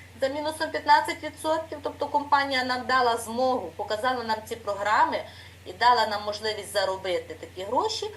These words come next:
але ми не хочемо нерухомість. Значить, ми виводимо гроші на карточку, а п'ятнадцять відсотків компанія залишає собі.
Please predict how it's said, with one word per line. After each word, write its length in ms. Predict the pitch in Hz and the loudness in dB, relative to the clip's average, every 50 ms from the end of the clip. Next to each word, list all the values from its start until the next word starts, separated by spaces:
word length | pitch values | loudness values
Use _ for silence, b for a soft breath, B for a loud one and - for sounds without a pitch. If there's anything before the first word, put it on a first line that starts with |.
| - - - - | -14 -20 -12 -6
але 220 | - 233 262 294 | -4 -2 -2 -2
ми 120 | 440 523 | -2 -2
не 100 | 494 403 - - | -2 -4 -2 -2
хочемо 300 | 269 247 247 - 226 214 | -2 -2 -2 -4 -6 -4
нерухомість. 600 | 202 185 175 180 - - 180 170 165 160 156 - - B B B B B - | -4 -4 -4 -4 -4 -4 -4 -4 -4 -6 -12 -18 -20 B B B B B -4
Значить, 340 | 277 285 285 285 285 269 277 | -4 -2 -2 -2 -6 -8 -6
ми 200 | 294 311 311 277 | -2 -2 0 2
виводимо 680 | 240 247 240 247 262 233 - 190 190 185 180 165 156 156 - - 180 | 2 0 2 2 2 2 0 0 -6 -6 -6 -8 -8 -10 -12 -16 -8
гроші 380 | 202 262 262 220 - - - 180 | -4 -2 -2 -2 -2 -4 -8 -8
на 100 | 175 175 | -8 -8
карточку, 680 | - - - - - - - 320 349 339 - - - 440 523 - - - | -4 -2 -2 -2 -2 -4 -6 -8 -10 -10 -8 -2 2 2 2 2 0 -4
а 60 | - | -6
п'ятнадцять 680 | - - - 226 - 269 247 233 - - 220 - - 190 | -4 -4 -6 -4 0 2 2 2 2 0 -6 -12 -12 -14
відсотків 580 | 185 - - - 349 415 427 - 440 - - | -14 -12 -8 -6 -4 -4 -4 -6 -8 -10 -6
компанія 560 | - - 220 - - 226 254 294 320 311 285 | -4 -6 -4 0 0 0 2 2 0 -2 -2
залишає 640 | - 196 180 165 175 - - - 190 190 190 190 208 | 0 -2 -2 -4 -4 -6 -2 0 0 0 0 -2 -6
собі. 420 | - - - 208 - - 320 - | -8 -10 -10 -12 -12 -12 -16 -16